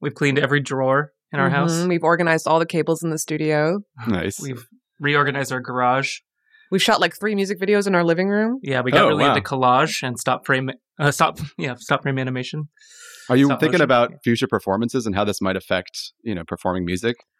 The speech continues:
Speaker 2: Yeah, we're sort of trying not to think about that. But yeah,
Speaker 1: Yeah.
Speaker 2: yeah. I mean, the reality of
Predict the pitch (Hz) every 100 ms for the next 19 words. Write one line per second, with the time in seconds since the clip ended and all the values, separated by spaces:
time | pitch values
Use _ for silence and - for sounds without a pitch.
0 | _ _ _ _ _ _ _ - 139 196
1 | 190 175 175 208 240 233 208 185 165 160
2 | 165 156 139 139 139 147 143 143 - 180
3 | 175 156 147 151 214 160 127 135 165 143
4 | 135 139 165 170 160 156 262 180 175 175
5 | 175 160 151 - 151